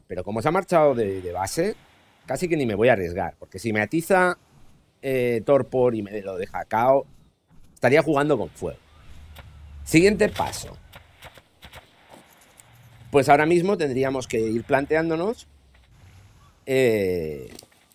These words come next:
emplear, pues, lo que hemos conseguido. Entonces tenemos acá Arrow y Po Arrows. Las Po Arrow, en teoría, son para dormir las cosas a lo bestia.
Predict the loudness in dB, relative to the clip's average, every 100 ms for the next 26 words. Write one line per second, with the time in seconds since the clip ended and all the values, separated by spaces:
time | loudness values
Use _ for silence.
0 | _ -4 0 0 0 0 -2 -2 -2 -4
1 | -8 -16 -16 -2 -2 0 -2 -4 -10 -8
2 | -10 -10 _ _ _ _ _ _ _ _
3 | -20 -20 -20 -20 -20 -6 -4 -2 -4 -4
4 | -6 -6 -8 -8 -10 -6 -6 -4 -8 2
5 | 2 4 0 -2 -6 -8 -4 -4 -2 -4
6 | -4 -10 -12 _ -10 -10 -8 2 6 6
7 | 6 2 0 0 -4 0 0 0 -2 -2
8 | -2 -4 -4 -2 0 -2 -2 -4 -6 -6
9 | -4 -6 -8